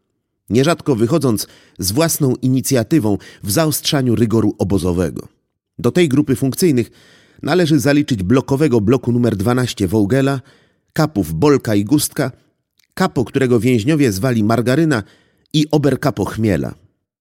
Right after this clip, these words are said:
Nazwisk pozostałych funkcyjnych nie zdołano ustalić.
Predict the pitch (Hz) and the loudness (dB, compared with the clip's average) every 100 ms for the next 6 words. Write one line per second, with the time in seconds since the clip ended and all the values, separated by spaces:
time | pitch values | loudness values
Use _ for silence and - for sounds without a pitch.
0 | - 131 165 135 120 - - 120 131 190 | -4 0 0 -2 -4 -6 -4 0 0 0
1 | 185 - 135 117 123 101 82 - _ _ | 0 0 -4 -2 0 0 -2 -8 _ _
2 | - 139 107 123 120 87 - - - 73 | -2 0 2 2 0 0 -4 -6 -6 -6
3 | 50 50 - | -8 -12 -18